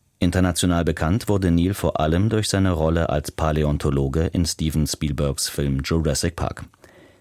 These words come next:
Er spielte in zahlreichen weiteren Produktionen mit, darunter Das Piano und Der Pianist.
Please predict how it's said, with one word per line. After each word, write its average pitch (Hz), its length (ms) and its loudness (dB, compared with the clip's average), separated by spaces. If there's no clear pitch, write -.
Er 104 100 2
spielte 113 300 2
in 92 100 2
zahlreichen 92 540 0
weiteren 73 360 0
Produktionen 78 600 0
mit, - 260 -4
darunter 71 540 0
Das 73 220 0
Piano 73 640 0
und 87 320 -2
Der 69 160 0
Pianist. 76 560 -2